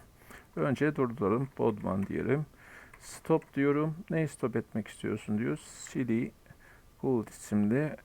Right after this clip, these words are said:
e, konteyner stop etmek istiyorum. Bakın stop oldu mu P S diyorum. Pod-, Podman P S diyorum. Bakın şu an çalışan bir konteyner gözükmüyor. <clears throat> Şimdi konteynerimi yeniden çalıştıralım. Podman run diyorum, tekrar çalıştır. <clears throat>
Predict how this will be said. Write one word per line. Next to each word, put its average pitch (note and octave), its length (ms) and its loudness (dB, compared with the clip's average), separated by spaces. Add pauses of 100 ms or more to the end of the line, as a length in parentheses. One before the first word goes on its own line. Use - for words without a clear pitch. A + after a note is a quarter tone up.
e, A#2 240 4
konteyner A#2 520 2
stop - 340 -2
etmek G2+ 320 -4
istiyorum. - 360 -6
Bakın A2+ 220 -2
stop D3 360 0
oldu C3+ 220 6
mu D3 120 0
P C#3+ 240 6
S A#2+ 280 2
diyorum. G2+ 320 2
Pod-, G#2 160 -2 (360)
Podman A2+ 480 0
P A#2+ 240 -4
S A2 240 -4
diyorum. B2+ 400 -4 (640)
Bakın A2+ 240 8
şu C3 160 2
an A#2+ 60 6
çalışan A2+ 420 4
bir G#2+ 40 2
konteyner A#2 500 2
gözükmüyor. A2+ 540 -2 (720)
<clears throat> - 100 4
Şimdi F#3+ 280 6
konteynerimi E3 640 4
yeniden A#2+ 240 6
çalıştıralım. A2 520 0
Podman A#2+ 560 6 (800)
run B2+ 240 4
diyorum, A2+ 220 2
tekrar B2 340 -2
çalıştır. - 440 2 (140)
<clears throat> D3 320 12